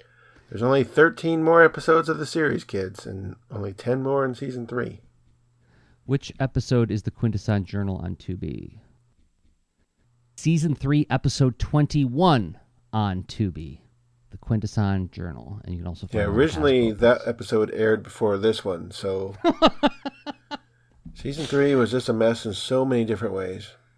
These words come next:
Speaker 2: Oh, season three. You tried so hard. Okay.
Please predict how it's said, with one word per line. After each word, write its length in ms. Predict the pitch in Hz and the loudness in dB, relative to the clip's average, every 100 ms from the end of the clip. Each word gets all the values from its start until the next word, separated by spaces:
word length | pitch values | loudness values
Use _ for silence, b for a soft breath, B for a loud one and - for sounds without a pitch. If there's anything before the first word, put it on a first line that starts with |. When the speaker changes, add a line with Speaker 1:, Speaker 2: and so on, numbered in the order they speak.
| _ 165 | _ 0
Speaker 2:
Oh, 680 | 170 165 160 156 156 151 | 4 4 4 4 2 0
season 400 | 143 - 127 135 147 | -2 -4 -6 -8 -8
three. 640 | - - 69 67 - 139 _ _ b b b _ | -8 -6 -6 -6 -6 -8 _ _ b b b _
You 60 | |
tried 240 | - - 113 | -8 -8 -6
so 120 | 98 | -8
hard. 380 | 98 101 101 - _ B B B B B B 202 196 190 B B _ - | -6 -4 -6 -10 _ B B B B B B -20 -20 -20 B B _ -4
Okay. 600 | 190 220 - 180 123 120 | 4 4 6 4 4 -2